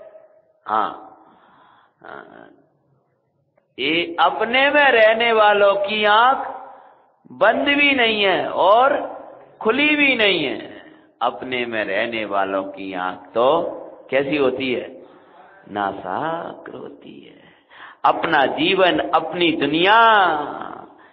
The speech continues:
नासाग्र होकर के, यानी अंतर्मुख होकर के देखते हैं।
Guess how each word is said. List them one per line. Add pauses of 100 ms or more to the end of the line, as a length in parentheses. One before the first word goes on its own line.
(180)
नासाग्र
होकर
के,
यानी
अंतर्मुख
होकर
के
देखते
हैं।